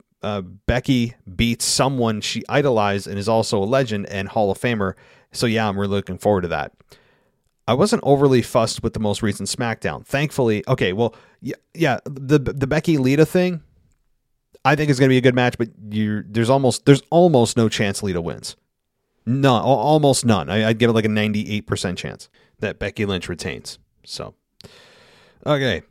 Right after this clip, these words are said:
let's see here. So, okay, we have the next, uh, piece here. "I wasn't overly fussed with the most recent SmackDown. Thankfully, for me, I record all episodes of Raw and SmackDown because this most recent SmackDown, I pretty much fast-forwarded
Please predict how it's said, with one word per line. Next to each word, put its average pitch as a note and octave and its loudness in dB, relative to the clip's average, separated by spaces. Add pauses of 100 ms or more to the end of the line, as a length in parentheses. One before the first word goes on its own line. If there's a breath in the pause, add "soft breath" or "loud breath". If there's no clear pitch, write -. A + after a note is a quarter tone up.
(360)
let's B2 -4
see G#2+ -4
here. F#2+ -4
So, B2+ 0 (960 loud breath)
okay, F#2 -2 (200)
we A#2+ -2
have B2+ 0
the A#2+ -4
next, - -4
uh, G#2+ -2
piece A#2 -2
here. E3+ 2
"I G#2+ 4
wasn't F3 2
overly E3+ 2
fussed - 0 (380 loud breath)
with G#2+ -2
the B2 2
most A#2+ 2
recent A2+ 0
SmackDown. A2+ -2
Thankfully, A2 0 (360 soft breath)
for - 0
me, C3+ 2
I F#2+ 0
record D3 2
all C3+ 0
episodes A2+ 2
of F#2+ -2
Raw F#2+ 2
and F2+ -4
SmackDown F#2+ -6
because G#2 -4
this G#2+ -2
most A2 0
recent B2 0
SmackDown, F#2+ -4
I - -2
pretty G3 0
much B2+ -2
fast-forwarded A2 2